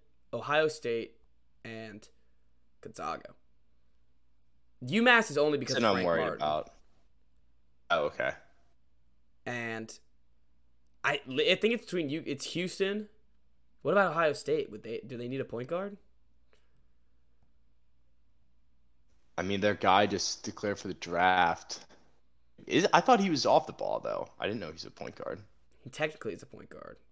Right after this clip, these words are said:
Speaker 1: but it depe-, it depended how we play him. Sometimes he would carry up the ball, sometimes he wouldn't.
Speaker 2: Gotcha.
Speaker 1: I, uh,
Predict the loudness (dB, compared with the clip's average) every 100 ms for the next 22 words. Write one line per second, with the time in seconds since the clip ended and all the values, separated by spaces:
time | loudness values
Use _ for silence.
0 | -18 -8 -4 -4 -8 _ _ -20 -20 -20
1 | -20 -20 -20 -20 -14 -12 -10 -4 -2 -2
2 | -6 -6 -6 -8 -8 -10 -10 -10 -14 -18
3 | -12 -10 -8 -8 -8 -10 -6 -6 -8 -12
4 | -12 -12 -16 -20 -20 -18 -18 -18 -20 -20
5 | -20 -20 -20 -20 -20 -20 -20 -18 -14 -12
6 | -10 -10 -12 -12 -20 -20 -20 -20 -20 -20
7 | -20 -20 -20 -20 -20 -20 -20 -20 -20 -20
8 | -20 -16 2 10 12 12 12